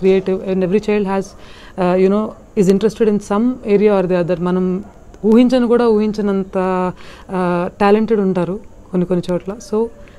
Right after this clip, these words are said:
nurture that talent. So, nurture that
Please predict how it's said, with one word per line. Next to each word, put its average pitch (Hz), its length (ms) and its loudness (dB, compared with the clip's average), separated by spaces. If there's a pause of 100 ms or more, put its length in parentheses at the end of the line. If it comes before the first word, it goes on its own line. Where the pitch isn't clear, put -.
(160)
nurture 208 340 2
that 240 160 0
talent. 208 460 -4 (520)
So, 208 140 -2
nurture 226 260 0
that 240 140 0